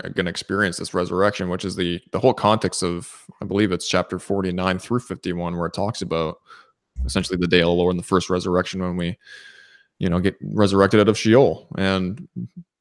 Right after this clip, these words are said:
become immortals. And it describes kind of what we're gonna experience with our bodies. And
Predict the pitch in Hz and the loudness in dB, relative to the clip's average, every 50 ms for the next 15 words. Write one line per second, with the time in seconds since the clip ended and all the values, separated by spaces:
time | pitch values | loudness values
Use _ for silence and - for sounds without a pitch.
0 | _ _ - 101 - - 98 98 98 98 101 110 127 127 120 104 98 98 95 92 | _ _ -8 -4 -2 0 0 0 2 4 4 6 6 6 4 4 2 0 0 0
1 | 90 87 92 - _ - 101 - - - 101 101 101 - - 107 101 98 98 87 | -2 -4 -6 -10 _ -10 -10 -6 -2 2 4 4 4 2 2 0 0 2 2 0
2 | 67 85 104 107 110 107 104 98 107 117 139 - 110 107 - - - 104 104 107 | 2 2 2 4 4 4 2 0 -2 -4 -6 -4 -4 -4 -4 -2 0 2 2 2
3 | 107 110 117 123 - - - 104 104 101 104 95 95 95 98 98 107 120 127 120 | 2 2 0 -2 -4 -6 -2 2 4 4 4 4 4 4 4 6 4 2 0 0
4 | 113 - 92 98 98 95 95 95 95 | -2 -2 -2 0 0 2 0 0 -2